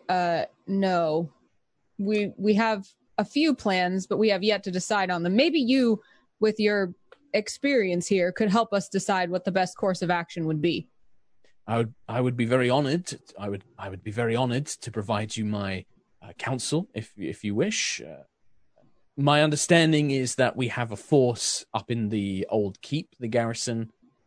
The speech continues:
Speaker 2: uh, has clearly been defeated, and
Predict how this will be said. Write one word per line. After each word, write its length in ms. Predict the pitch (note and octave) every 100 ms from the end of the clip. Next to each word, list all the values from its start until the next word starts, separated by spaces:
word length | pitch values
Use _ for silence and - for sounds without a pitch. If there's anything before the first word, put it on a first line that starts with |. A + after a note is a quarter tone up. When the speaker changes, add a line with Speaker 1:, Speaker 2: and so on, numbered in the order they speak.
| _
Speaker 2:
uh, 320 | _ _ - -
has 320 | G#2+ F#2 - - _ _ _
clearly 400 | - C3 A#2 G#2+
been 380 | A2+ A#2 A2+ G#2
defeated, 640 | G#2+ - B2 - D#3 - - _ _ _ _ _ _ _ _ _ _ _ _
and 760 | B2 B2 A2+ A2+ G#2 G2 A#2